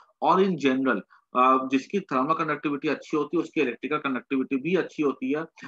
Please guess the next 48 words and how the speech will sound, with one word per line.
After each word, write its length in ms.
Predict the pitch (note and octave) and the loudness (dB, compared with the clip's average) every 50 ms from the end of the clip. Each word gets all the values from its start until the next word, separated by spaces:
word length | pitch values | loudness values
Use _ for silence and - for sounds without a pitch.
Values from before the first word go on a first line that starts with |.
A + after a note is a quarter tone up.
| C#3 _ _ - C3 | -20 _ _ -8 -4
because 340 | B2+ C#3 D3 D#3+ E3+ E3 - _ - | 0 4 4 4 4 2 -6 _ -4
electrical 480 | C3 C3 B2+ - - - C#3 - E3+ F3 | -2 -2 -2 -2 -4 -6 -4 -4 -4 -4
conductivity 580 | - E3 D3 C#3+ C3+ - - C#3+ C#3+ C#3 D#3 | -4 -4 -6 -6 -8 -6 -6 -6 -4 -2 -2
और 120 | D#3+ - - - | -2 -2 -2 -2
thermal 200 | B2 B2 C#3+ E3 | -2 0 0 0
conductivity 580 | D#3+ E3 D3 C#3 C3 - C#3+ C3+ B2+ - - - | -2 -2 -6 -6 -6 -4 -6 -6 -6 -8 -8 -8
का 80 | D#3+ | -8
कारण 400 | D#3+ - - - B2+ B2+ D#3 E3+ | -8 -6 -2 0 0 2 2 0
होता 260 | E3 D3+ D3 - D#3+ | -2 -4 -4 -2 -2
है 60 | E3 E3 | -2 -2
फ्री 260 | - - - D#3+ D3+ | -2 2 4 6 6
electrons। 480 | B2+ A2 G#2 - _ _ - - _ - | 6 2 0 -6 _ _ -20 -20 _ -12
जिसके 220 | B2+ B2+ - E3 D#3+ | -12 -8 -4 -4 0
पास 160 | E3+ E3+ D3+ | 0 0 2
ज्यादा, 220 | C#3 C3+ C#3+ F3+ | 2 2 4 4
अ, 260 | F3 - C#3+ C3+ - | 4 4 2 0 -2
free 160 | - - E3 E3 | -2 2 4 4
electrons 300 | D#3 C#3+ - D#3 D3+ D3 | 4 4 0 -4 -6 -6
होते 160 | C#3 - F#3 | -4 -4 -4
हैं 320 | A3 A3 - F3+ F#3 F3 - - - | -4 -4 -6 -10 -12 -14 -12 -8 -8
उसकी, 200 | C3 - - E3 - _ _ _ _ _ - C#3 | -6 -4 -4 -4 -4 _ _ _ _ _ -6 0
वो 160 | C#3+ E3+ E3 | 2 2 4
ज्यादा 220 | C#3+ C3+ C3+ F3+ | 4 4 4 4
elec-, 360 | F#3 F#3 E3+ - - - C3+ | 2 2 0 -2 -4 -6 -2
ज्यादा 200 | C3+ C3+ C3+ E3 | 0 0 0 0
heat 280 | F3 D3 D#3 E3 E3 - | 0 0 0 -2 -2 0
carry 180 | D#3 D3 D3 C#3 | -2 0 0 -2
करेगा, 320 | - C3+ B2+ B2+ C3 B2+ | -2 -4 -2 -4 -4 -6
ज्यादा 240 | - - B2 C3 D#3 | -4 -2 -2 -2 0
electricity 460 | D#3 D3 - - C#3 C3+ C3+ C#3+ C3+ | -2 -4 -4 -6 -8 -8 -6 -8 -6
carry 200 | - B2+ B2 A#2+ | -6 -6 -8 -6
करेगा। 260 | - A#2+ A#2+ A#2 D3 D#3+ _ - | -8 -8 -8 -8 -8 -12 _ -20
Generally 480 | - _ _ - D3 C#3+ D3+ D#3+ F3 E3+ | -20 _ _ -2 0 0 2 2 0 0
जिसके 280 | D#3+ D3+ - - E3 | 0 -2 -2 -4 0
लिए 100 | E3 E3+ | 0 0
के 240 | E3 - - D#3 D#3 | 0 0 0 2 2
ज्यादा 200 | D#3 D#3 D3+ D#3 | 2 2 2 2
होता 160 | D3+ D3+ D#3+ | 0 0 -4
है 20 | - | -6
उसके 120 | - D#3+ | -2 -2
लिए 100 | E3 D#3+ | -2 -2
sigma 220 | - C3 C3 C3+ | -2 -2 0 0
भी 100 | C#3+ D#3 | 0 2
ज्यादा 200 | C#3 B2 G#2+ G#2 | 0 0 0 -2
होता 220 | G2 F2+ - - - | -4 -6 -8 -12 -14
है, 40 | - | -12
ठीक 100 | - C#3 | -12 -12
है। 60 | F3 | -12